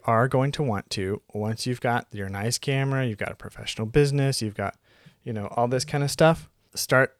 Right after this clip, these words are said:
with some of the basics again. Not necessarily volunteering your time, but make sure you learn how you, your gear works. Learn its limits.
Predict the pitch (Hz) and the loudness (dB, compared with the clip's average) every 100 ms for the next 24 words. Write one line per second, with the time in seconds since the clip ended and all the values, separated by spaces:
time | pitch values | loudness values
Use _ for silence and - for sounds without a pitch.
0 | _ _ 135 - 143 131 113 113 127 - | _ _ -2 2 2 4 2 2 0 -2
1 | 110 110 101 - _ _ _ _ _ _ | -2 -2 -2 -10 _ _ _ _ _ _
2 | - 127 139 156 147 139 120 113 - 113 | 0 0 4 6 6 6 6 4 2 0
3 | 104 98 117 117 139 123 120 120 - 131 | 0 -2 0 0 2 0 0 -2 0 0
4 | 127 120 120 127 135 120 123 117 117 - | 2 2 2 4 2 2 2 2 2 -4
5 | _ 113 104 104 104 101 92 90 - 104 | _ -2 -2 0 0 0 -4 -4 -6 -2
6 | 110 120 135 - _ _ _ _ 117 - | 0 2 0 -6 _ _ _ _ -6 -4
7 | 101 107 127 107 - - - | -2 2 2 0 -4 -6 -6